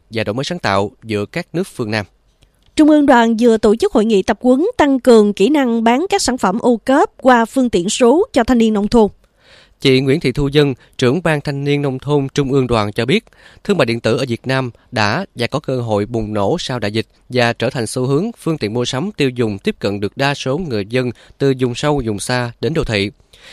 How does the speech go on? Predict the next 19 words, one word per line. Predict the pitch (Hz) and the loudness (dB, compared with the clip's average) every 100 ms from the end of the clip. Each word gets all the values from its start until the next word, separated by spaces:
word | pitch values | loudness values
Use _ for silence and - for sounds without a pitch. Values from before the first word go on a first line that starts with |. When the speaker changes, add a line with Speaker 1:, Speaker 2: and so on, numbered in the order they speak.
| - | -10
Speaker 1:
Đặc | 135 139 | -6 -2
biệt | 135 | -2
hơn | 160 143 | -2 -2
cả, | 110 107 196 - _ | 0 0 -2 -8 _
khi | - 139 135 | -2 0 0
có | - 135 | 0 -2
năng | 190 160 | -2 -4
lực | 131 110 - | -4 -4 -4
bán | 123 160 | -6 -4
hàng | 123 | -4
trực | 104 101 - | -4 -6 -2
tuyến | 131 190 220 | -2 -2 -2
qua | 127 117 | -4 -4
các | 170 | -6
trang | 143 | -8
thương | 127 120 | -8 -6
mại | 101 | -6
điện | 98 | -4
tử | 104 98 185 | -4 -2 -4